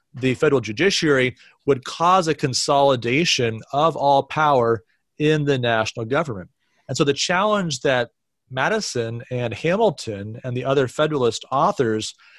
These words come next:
had to respond to was to show that the line would hold, that over the course of time, you could actually maintain this separation. This was a novel experiment, a novel creation.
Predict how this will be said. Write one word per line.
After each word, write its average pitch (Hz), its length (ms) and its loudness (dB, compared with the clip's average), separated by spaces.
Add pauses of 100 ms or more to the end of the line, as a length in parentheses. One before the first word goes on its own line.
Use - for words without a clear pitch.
(140)
had 139 400 0
to 123 460 2 (240)
respond 196 560 0
to 107 260 -4
was 127 200 0
to 143 80 -4
show 175 500 2 (460)
that 147 100 0
the 151 100 2
line 139 300 2
would 135 120 2
hold, 107 280 2 (1040)
that 131 100 -2
over 151 200 4
the 165 80 2
course 165 300 2
of 165 80 -8
time, 131 180 -2
you 131 80 -2
could 143 100 0
actually 143 240 -2
maintain 143 840 -2 (360)
this 131 200 2
separation. 143 540 0
This 127 80 -2
was 131 100 0
a 131 40 -2
novel 160 580 0
experiment, 131 760 -2 (340)
a 120 80 0
novel 127 480 0
creation. 143 720 0